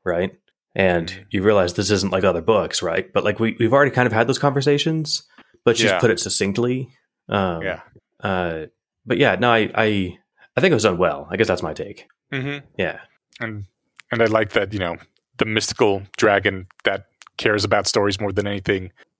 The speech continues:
Speaker 2: and can see these sorts of things was the one to deliver it. That fit, fit well.
Speaker 1: I think that if he had let her live, they could have worked something out. What do you think?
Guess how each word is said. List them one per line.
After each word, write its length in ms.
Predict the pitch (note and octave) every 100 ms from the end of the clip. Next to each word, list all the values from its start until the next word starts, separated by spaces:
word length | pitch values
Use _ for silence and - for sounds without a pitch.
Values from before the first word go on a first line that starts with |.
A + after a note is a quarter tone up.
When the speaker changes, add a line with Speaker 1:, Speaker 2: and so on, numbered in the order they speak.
| -
Speaker 2:
and 100 | G#2
can 120 | G#2
see 180 | - A2
these 160 | G#2 -
sorts 180 | G2
of 80 | G2
things 220 | G2+ F#2 G2
was 100 | F#2
the 100 | F#2+
one 140 | F#2+
to 80 | F2+
deliver 360 | F#2 F2+ -
it. 100 | E2+ -
That 160 | G2 -
fit, 160 | - - _
fit 200 | - -
well. 380 | F#2 - - - _ _
Speaker 1:
I 260 | E3 G3+ G3 - _ _ _ -
think 300 | - B2+ A2+
that 140 | G2
if 80 | F#2
he 60 | G#2
had 140 | F#2
let 120 | F#2
her 120 | F2+ F2
live, 240 | E2+ E2
they 80 | F2
could 120 | F2+
have 80 | E2+
worked 180 | E2 -
something 300 | F2 E2 D#2+
out. 280 | D#2 D#2 F#2
What 100 | G#2
do 60 |
you 60 | F2+
think? 400 | D#2+ D2+ -